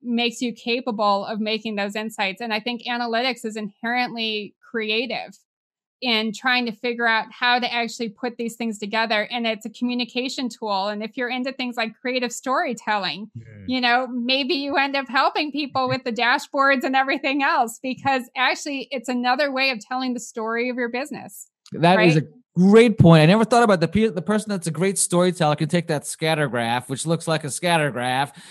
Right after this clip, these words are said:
Speaker 2: and then create a whole narrative around it that those, that's excellent, right? And then you're really actually translating that into, into the, into the everyday user, right?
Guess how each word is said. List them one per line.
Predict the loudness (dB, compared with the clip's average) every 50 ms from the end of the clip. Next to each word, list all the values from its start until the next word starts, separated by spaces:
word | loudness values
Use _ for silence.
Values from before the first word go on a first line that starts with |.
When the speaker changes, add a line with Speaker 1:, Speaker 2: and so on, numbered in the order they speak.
| -8 -2
Speaker 2:
and | 0 0 2
then | 2 0 0
create | -2 -2 -2 -2 -2
a | -2
whole | -4 -6 -6 -2 0 0 0
narrative | 0 0 2 2 2 2 2 2 2
around | 2 2 4 4 4 4 4
it | 4 4
that | 2 0 0 -4 _ -20 _ _ -20 _ 0
those, | 2 2 2 2
that's | 0 -2 -2 -2 0
excellent, | -2 -2 -2 0 -2 -2 0 2
right? | 2 2
And | 2 2 0
then | 0 0 -2 -4 -6 -12 -14 -10
you're | -6 -4 0
really | 0 2 2 2
actually | 0 0 -2 -4 -4 -2 -2 -4 -6 -10 -20 _ _ -14
translating | -4 0 2 4 4 4 4 4 4 2 4 2 2 2
that | 2 2 4 2
into, | 2 0 2 0 0 2
into | 0 -2 -2 -2 0
the, | 0 2 0 0 -2
into | -6 -6 -4 -4
the | -2 -2
everyday | -2 -2 0 0 2 0
user, | 2 2 2 0 0 0 -2 -4 -4 -2
right? | -2 0 0 -2